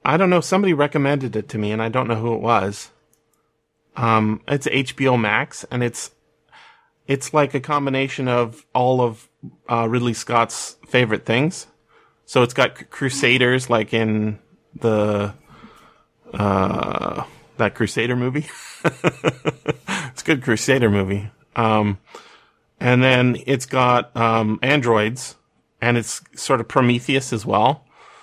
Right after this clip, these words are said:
which I'm not a fan of. And I was thinking, like, "Oh, this is, this is quite well done," although it's getting sort of boring after third,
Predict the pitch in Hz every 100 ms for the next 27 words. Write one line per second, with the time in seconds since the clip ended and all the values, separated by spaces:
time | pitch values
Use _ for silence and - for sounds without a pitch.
0 | _ _ _ _ _ _ - 117 107 110
1 | 110 107 107 107 107 110 123 - _ _
2 | _ _ _ _ _ _ _ 135 135 147
3 | 139 - 180 165 151 127 - - 220 160
4 | 214 165 160 - 240 - 240 - 196 180
5 | 139 143 131 151 123 113 123 127 120 151
6 | 131 113 110 - _ - - 123 107 98
7 | 120 117 101 98 - - 110 - 127 -
8 | 120 107